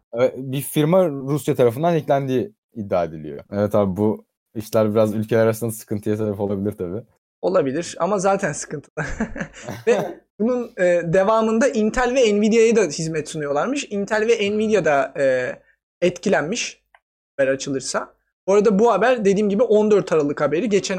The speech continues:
Speaker 2: aslında yeni yıla
Speaker 1: Evet.
Speaker 2: girmeden önce olay oldu bu. Aynı zamanda, e, Microsoft da şey a-, açıklaması yapmış.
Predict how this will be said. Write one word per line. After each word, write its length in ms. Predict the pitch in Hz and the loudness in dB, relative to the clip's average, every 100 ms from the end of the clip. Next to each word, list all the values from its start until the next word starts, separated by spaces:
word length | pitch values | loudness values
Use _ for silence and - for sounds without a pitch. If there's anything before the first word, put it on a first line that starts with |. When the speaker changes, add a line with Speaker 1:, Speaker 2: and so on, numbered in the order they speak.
| 143 | -2
Speaker 2:
aslında 480 | 151 - 165 202 226 | -2 -2 0 2 4
yeni 280 | 175 175 | 2 -2
yıla 180 | 175 208 | 0 2
Speaker 1:
Evet. 80 | 190 | 2
Speaker 2:
girmeden 380 | 190 185 170 143 | 2 0 0 -2
önce 240 | 135 135 | -2 -2
olay 300 | 120 131 123 | 0 0 -2
oldu 200 | 120 123 190 | -4 -6 -6
bu. 160 | 277 - | -8 -2
Aynı 240 | 185 220 | 0 2
zamanda, 600 | 208 190 170 170 254 320 - | 2 2 0 0 0 0 -2
e, 80 | 160 | -4
Microsoft 680 | 160 196 226 240 - 226 - | 0 0 0 -2 -4 -4 -2
da 80 | 285 | -2
şey 260 | 269 220 175 | 0 0 2
a-, 180 | 175 - | 0 0
açıklaması 560 | 180 - 170 160 - | -2 -4 -6 -4 -4
yapmış. 360 | 143 143 135 | -4 -4 -10